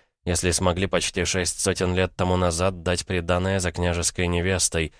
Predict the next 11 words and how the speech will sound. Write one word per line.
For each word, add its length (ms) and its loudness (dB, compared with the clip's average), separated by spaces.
И 80 -4
никто 280 0
не 100 4
спросил, 480 0
откуда. 680 -2
М-да, 680 0
откуда 380 -4
богатство? 680 -2
Из 240 -2
лесу 320 2
вестимо, 640 0